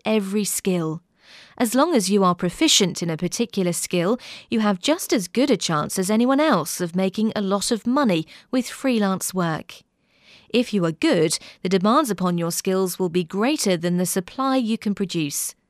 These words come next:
Don't worry if you're not a hundred percent sure about what your path is going to be. Throughout the course of this book,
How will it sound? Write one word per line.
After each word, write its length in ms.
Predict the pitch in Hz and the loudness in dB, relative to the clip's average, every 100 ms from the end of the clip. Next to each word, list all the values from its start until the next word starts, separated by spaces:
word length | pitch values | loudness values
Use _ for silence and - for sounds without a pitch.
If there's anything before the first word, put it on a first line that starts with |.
| _ - - _ | _ -20 -20 _
Don't 260 | 233 339 | 0 0
worry 340 | 330 277 185 170 | 2 2 4 2
if 260 | - 180 | 0 -2
you're 100 | 190 | 0
not 220 | 185 185 185 | 0 0 -2
a 40 | |
hundred 440 | 180 214 233 233 | 0 0 2 0
percent 340 | 220 196 180 165 | -2 -4 -2 -2
sure 480 | - - 302 175 170 - - | -4 0 2 2 0 -6 -10
about 360 | - 196 208 208 | -4 0 0 0
what 380 | 185 233 302 - | 0 0 0 0
your 100 | 262 | -2
path 400 | 254 202 180 170 | 0 -2 -2 -2
is 140 | 185 | -4
going 200 | 190 175 | -2 -2
to 120 | 165 | -4
be. 420 | 175 262 190 156 - _ _ - - - | 0 2 4 2 -4 _ _ -20 -20 0
Throughout 260 | 269 330 | 4 4
the 100 | 349 | 2
course 360 | 233 - 269 - | -4 0 0 0
of 80 | 190 | 0
this 180 | 180 - | 0 -2
book, 300 | 170 156 | -2 -4